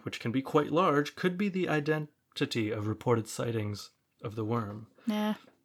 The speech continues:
Speaker 1: No?
Speaker 2: No, it doesn't make any sense.
Speaker 1: Um, or these gas bubbles can also lift debris from the lake bottom to the surface,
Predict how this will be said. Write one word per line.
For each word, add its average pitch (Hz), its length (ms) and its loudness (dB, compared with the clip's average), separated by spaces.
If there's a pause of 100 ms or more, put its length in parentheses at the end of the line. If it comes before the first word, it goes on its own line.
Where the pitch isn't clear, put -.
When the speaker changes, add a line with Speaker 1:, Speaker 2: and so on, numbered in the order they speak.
Speaker 1:
No? 123 260 -2 (140)
Speaker 2:
No, 247 300 10
it 226 80 4
doesn't 247 160 10
make 233 160 10
any 226 140 8
sense. 226 540 4
Speaker 1:
Um, 113 280 2
or 127 240 8
these 127 240 2
gas 123 320 2
bubbles 123 340 6
can 120 140 2
also 123 260 4
lift 120 320 0
debris 127 320 2
from 123 220 -2
the 117 80 2
lake 113 240 0
bottom 104 300 -2
to 101 100 -10
the 104 100 -8
surface, 113 600 -6